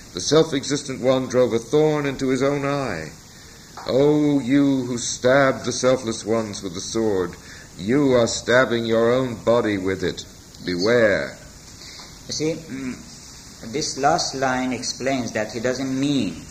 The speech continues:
Speaker 2: uh, the literal meaning of the story, that it re-, really happened that people, uh, stabbed him with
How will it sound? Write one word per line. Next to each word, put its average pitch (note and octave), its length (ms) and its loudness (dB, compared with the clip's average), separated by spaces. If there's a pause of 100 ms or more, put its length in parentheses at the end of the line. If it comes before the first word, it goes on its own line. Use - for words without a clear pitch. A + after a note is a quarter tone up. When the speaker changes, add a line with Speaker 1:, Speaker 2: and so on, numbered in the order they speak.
(840)
Speaker 2:
uh, G#2+ 100 -12
the G2 340 -4 (160)
literal G#2+ 500 -4 (800)
meaning G#2+ 400 -2
of F#2 200 -4
the F#2 100 -4
story, F#2+ 580 -2
that F#2+ 160 -4 (240)
it G2+ 120 -12 (140)
re-, A2 300 -6
really G#2+ 320 0
happened G#2+ 460 -4
that F#2+ 200 -4
people, G2+ 380 -8 (840)
uh, F#2+ 300 -6
stabbed - 460 -2
him G2+ 200 -8
with F#2+ 180 -6